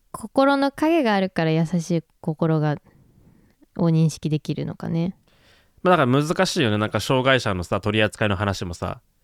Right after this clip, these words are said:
Speaker 1: うん。
Speaker 2: あの、我々は憐れんでほしくないと。ただ我々がいるということを認めてほしいという、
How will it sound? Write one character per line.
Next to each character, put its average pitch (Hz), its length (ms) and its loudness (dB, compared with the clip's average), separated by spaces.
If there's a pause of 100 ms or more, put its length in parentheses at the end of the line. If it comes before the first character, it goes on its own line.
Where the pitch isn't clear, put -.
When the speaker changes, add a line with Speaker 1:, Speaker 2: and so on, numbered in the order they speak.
(400)
Speaker 1:
う - 40 0
ん。 - 20 2
Speaker 2:
あ 170 140 4
の、 95 500 -2 (440)
我 143 160 4
々 185 180 6
は 156 280 6
憐 - 40 6
れ 196 80 6
ん 165 40 2
で 123 80 2
ほ 127 140 2
し - 100 -6
く - 80 -6
な 95 120 0
い 92 60 -2
と。 101 100 -8
た 139 100 0
だ 123 100 4
我 123 160 6
々 147 200 4
が 143 80 4
い 143 40 4
る 147 100 2
と 147 60 0
い 135 40 4
う 113 40 2
こ 127 80 2
と 127 120 0
を - 20 0
認 110 160 0
め 110 100 2
て 117 80 2
ほ 107 160 0
し 101 200 -2
い 90 60 -4
と 95 120 -2
い 95 360 0
う、 - 100 -6